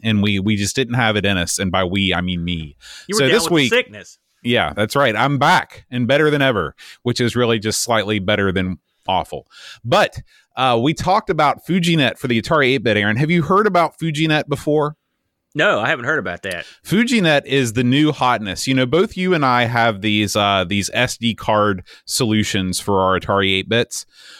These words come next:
Speaker 1: Well, this thing is like that on steroids. So not only is this thing a S D card floppy emulator, this thing also gives you internet connectivity. It gives you networking capabilities.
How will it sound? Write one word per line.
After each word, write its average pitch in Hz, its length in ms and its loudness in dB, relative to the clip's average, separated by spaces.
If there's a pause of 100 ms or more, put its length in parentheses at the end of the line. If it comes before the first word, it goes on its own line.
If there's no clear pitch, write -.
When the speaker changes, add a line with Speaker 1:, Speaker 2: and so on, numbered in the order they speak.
(100)
Speaker 1:
Well, 127 120 -2
this 202 280 0
thing 120 440 2
is 127 200 -2
like 117 280 0
that 117 260 2
on 107 220 0
steroids. 92 640 0
So 131 140 0
not 151 200 2
only 180 260 2
is 123 120 0
this 127 220 -4
thing 123 240 0
a 110 280 0
S 135 240 0
D 123 240 0
card 117 640 2
floppy 123 520 0
emulator, 123 600 0 (320)
this 151 160 -2
thing 170 160 0
also 147 360 0
gives 143 200 0
you 131 160 0
internet 139 380 0
connectivity. 135 920 0
It 117 40 -2
gives 117 180 -2
you 117 100 2
networking 123 560 -2
capabilities. 120 720 0